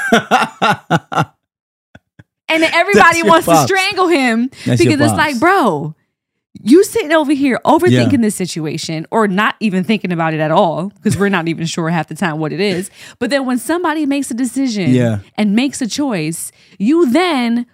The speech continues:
Speaker 2: will combat that by not saying, "You know what, guys? I'm glad y'all took that responsibility away
Speaker 1: Mm-hmm.
Speaker 2: from me. You did a good job because, you know, I could live with this light gray tile. It looks good." It's, "I woulda went with the other one."
Speaker 1: Well, let me tell you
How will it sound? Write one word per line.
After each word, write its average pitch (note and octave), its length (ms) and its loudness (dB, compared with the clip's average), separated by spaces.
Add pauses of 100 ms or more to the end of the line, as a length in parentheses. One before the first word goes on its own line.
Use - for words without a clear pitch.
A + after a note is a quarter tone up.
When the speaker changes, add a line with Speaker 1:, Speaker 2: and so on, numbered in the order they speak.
Speaker 2:
will A#3+ 120 0
combat B3+ 460 0
that A#3 180 -2
by G3+ 100 -2
not B3 240 -4
saying, B3 280 -6
"You D#4 80 -4
know E4+ 100 -4
what, E4+ 160 -8
guys? D4+ 420 -6 (520)
I'm A#3+ 100 0
glad A3+ 280 -4
y'all F#3 120 -2
took F3+ 240 -10
that D#3 240 -4 (160)
responsibility D#3+ 680 -6
away C3 140 0
Speaker 1:
Mm-hmm. A2 80 2
Speaker 2:
from A#2+ 120 -2
me. F3 80 -6
You F#3 100 -6
did A3+ 100 -4
a G#3+ 40 -4
good A3 200 -4
job D3+ 280 -6
because, F3 340 -8
you B3+ 60 -4
know, D4 140 -4
I D#4 120 -8
could C4+ 140 -6
live G#3 180 -4
with F3 140 -10
this D3+ 180 -14
light D3+ 200 -8
gray E3 180 -8
tile. A3 260 -8
It A3+ 60 -10
looks A#3+ 220 -10
good." E3 360 -6 (540)
It's, - 320 -6 (640)
"I F3 80 -4
woulda E3+ 180 -4
went D#3+ 160 -10
with D#3+ 80 -14
the D3+ 140 -12
other D3 120 -14
one." - 220 -16 (240)
Speaker 1:
Well, C3 80 -2
let D#3 100 0
me F3+ 60 -2
tell D3+ 200 -4
you G2 180 -2